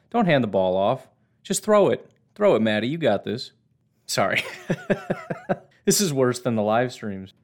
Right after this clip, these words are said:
Touchdown. Too easy. Well, I didn't say their kicker was good anyways.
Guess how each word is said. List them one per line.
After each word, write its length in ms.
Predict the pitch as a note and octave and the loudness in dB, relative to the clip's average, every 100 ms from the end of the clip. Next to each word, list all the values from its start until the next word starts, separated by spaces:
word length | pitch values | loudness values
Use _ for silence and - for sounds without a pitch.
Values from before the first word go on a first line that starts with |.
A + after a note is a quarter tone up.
| _ _ _ | _ _ _
Touchdown. 540 | - G#2 - A#2 F#2+ F#2 | -2 -2 0 -2 0 -2
Too 200 | C3 A2 | -4 -4
easy. 400 | F#2+ F#2 F#2+ - _ _ _ _ _ | -4 -6 -12 -14 _ _ _ _ _
Well, 140 | E3+ F#3+ | 2 4
I 40 | |
didn't 200 | F3 D#3+ | 4 4
say 100 | D#3+ | 4
their 120 | D3 | 2
kicker 300 | - C#3+ C3+ | 2 0 2
was 160 | G#2 G2 | 0 2
good 160 | A2 C#3+ | 2 4
anyways. 520 | F#3 A2+ G2+ G2 | 4 2 0 -4